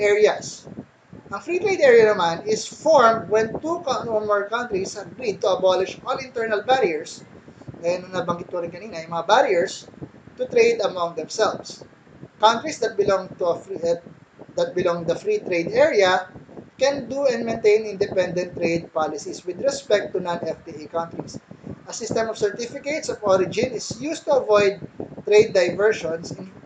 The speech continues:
uh, is in favor of low tariff members. Then you have the customs union.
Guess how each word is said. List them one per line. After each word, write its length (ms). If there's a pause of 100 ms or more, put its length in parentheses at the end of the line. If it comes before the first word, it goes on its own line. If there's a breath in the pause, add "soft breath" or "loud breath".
(240)
uh, 100 (160)
is 220
in 100
favor 540
of 160
low 240
tariff 400 (480)
members. 480 (720)
Then 240
you 80
have 160
the 80
customs 480
union. 240